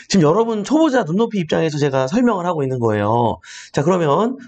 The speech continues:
또 이십일 년 삼월 이 일보다 앞서 밀린 게 있는지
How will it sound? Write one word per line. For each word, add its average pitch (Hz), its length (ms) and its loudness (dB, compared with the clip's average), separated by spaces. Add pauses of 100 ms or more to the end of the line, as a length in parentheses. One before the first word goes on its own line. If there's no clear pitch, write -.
또 - 300 -2
이십일 190 440 0
년 185 140 0
삼월 196 280 0
이 156 80 -2
일보다 175 680 0 (400)
앞서 143 280 0
밀린 180 280 -4
게 160 100 0
있는지 156 460 0